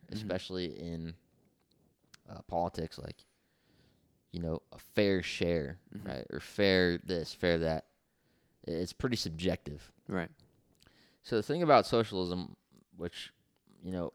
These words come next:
Speaker 2: is what I mean, in my opinion, I'm, I'm against socialism.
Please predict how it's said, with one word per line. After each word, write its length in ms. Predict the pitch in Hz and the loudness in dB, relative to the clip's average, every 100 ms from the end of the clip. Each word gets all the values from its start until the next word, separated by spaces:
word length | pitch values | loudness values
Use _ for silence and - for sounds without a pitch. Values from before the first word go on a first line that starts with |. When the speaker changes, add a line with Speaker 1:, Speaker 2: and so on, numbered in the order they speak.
| - | -8
Speaker 2:
is 140 | 92 92 | -8 0
what 360 | 95 90 - _ _ _ _ _ _ _ _ _ _ _ _ _ - - _ _ _ _ _ - | 4 4 2 _ _ _ _ _ _ _ _ _ _ _ _ _ -20 -20 _ _ _ _ _ -4
I 40 | |
mean, 180 | 104 92 - | -2 -2 -4
in 80 | 107 98 | -4 2
my 120 | 113 | 4
opinion, 300 | 110 101 90 | 6 4 2
I'm, 200 | 85 95 | 2 2
I'm 140 | 73 98 | 2 2
against 300 | 87 87 - | 2 -2 0
socialism. 580 | 80 78 76 73 80 | -2 0 -2 -4 -6